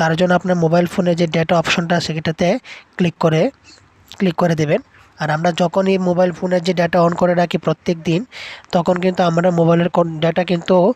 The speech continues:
সহজে কিন্তু শেষ হয়ে যায়। সেটা আজকে আমরা সম-, সমাধান করব। তার জন্য আপনি কী করবেন?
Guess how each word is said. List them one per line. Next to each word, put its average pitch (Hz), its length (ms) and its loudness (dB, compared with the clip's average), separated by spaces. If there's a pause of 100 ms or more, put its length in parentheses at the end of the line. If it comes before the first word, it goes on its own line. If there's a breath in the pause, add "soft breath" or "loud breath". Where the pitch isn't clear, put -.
(300 loud breath)
সহজে 175 380 2
কিন্তু 185 320 -8 (400)
শেষ 160 280 -2
হয়ে 147 200 -2
যায়। 135 140 -6 (460 loud breath)
সেটা 180 280 0
আজকে - 200 -2
আমরা 175 200 0
সম-, 175 280 0
সমাধান 156 360 0 (120)
করব। 143 320 -6
তার 165 160 -4
জন্য 175 180 -2
আপনি 180 220 -2
কী 170 160 0
করবেন? 143 240 -2